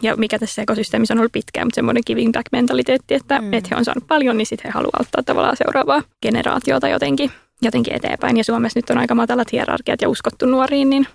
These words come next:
Speaker 1: jotenkin he sitten hyppäs, hyppäs mukaan.
Speaker 2: Mitä tää kertoo Suomen startup-ekosysteemistä?
Speaker 1: No just ehkä sitä, että on matala hierarkia ja oikeastaan mun mielestä melkein kelle tahansa voi soittaa ja,
Speaker 2: Mm.
Speaker 1: ja näin, että se on aika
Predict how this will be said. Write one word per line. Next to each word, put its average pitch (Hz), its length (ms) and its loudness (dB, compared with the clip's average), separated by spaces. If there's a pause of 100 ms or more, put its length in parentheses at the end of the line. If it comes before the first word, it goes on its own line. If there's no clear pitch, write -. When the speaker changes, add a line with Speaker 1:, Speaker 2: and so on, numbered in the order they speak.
(100)
Speaker 1:
jotenkin 254 360 -6
he 247 60 0
sitten - 360 -6
hyppäs, - 340 -2 (520)
hyppäs 214 300 -2
mukaan. 220 300 0 (480)
Speaker 2:
Mitä 214 220 2
tää 180 160 2
kertoo 165 360 0 (140)
Suomen 175 460 0 (120)
startup-ekosysteemistä? 185 1120 -2 (720)
Speaker 1:
No 339 120 4
just 277 200 2
ehkä 254 200 0
sitä, 254 240 2
että 240 340 -2 (360)
on 262 200 4
matala 220 260 0
hierarkia 220 560 -2
ja - 120 0
oikeastaan 247 500 -2 (400)
mun 226 180 4
mielestä - 440 -4
melkein 226 260 -2
kelle 269 320 2
tahansa 233 380 0
voi 214 180 2
soittaa - 560 -2 (280)
ja, - 260 0
Speaker 2:
Mm. 196 180 -8
Speaker 1:
ja - 160 0
näin, - 260 0
että - 160 -4
se - 60 -2
on - 60 0
aika - 180 -2